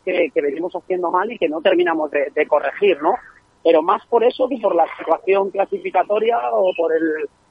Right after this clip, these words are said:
el, el estar colocados de, de farolillo rojo, como dices, ¿no? Yo creo que al final, si somos capaces de solucionar esos, eh,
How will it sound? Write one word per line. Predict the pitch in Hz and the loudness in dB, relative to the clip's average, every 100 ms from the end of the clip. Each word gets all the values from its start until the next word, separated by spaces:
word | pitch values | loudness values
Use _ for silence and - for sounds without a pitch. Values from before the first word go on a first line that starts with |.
| _ _ - | _ _ -6
el, | 156 156 156 | 0 0 2
el | 156 | 2
estar | 151 - 180 | 2 2 2
colocados | - 165 180 165 151 | 2 0 2 2 2
de, | 170 156 156 | -2 -2 -2
de | 151 | -4
farolillo | - 160 156 156 151 | -2 -2 -2 -2 0
rojo, | 196 - | 0 -2
como | 143 151 | -6 -6
dices, | 175 226 139 | -6 -8 -8
¿no? | 175 254 | -6 -6
Yo | 233 | -4
creo | 208 226 | -2 -2
que | |
al | 220 | -4
final, | - 202 233 - _ _ _ _ | -4 -2 -2 -2 _ _ _ _
si | - | -4
somos | - 220 - | 0 0 0
capaces | 220 220 208 | 2 2 2
de | 208 | 2
solucionar | 208 202 208 202 214 | 2 2 2 2 2
esos, | 190 190 - _ | 0 -6 -10 _
eh, | - 175 151 | 4 6 4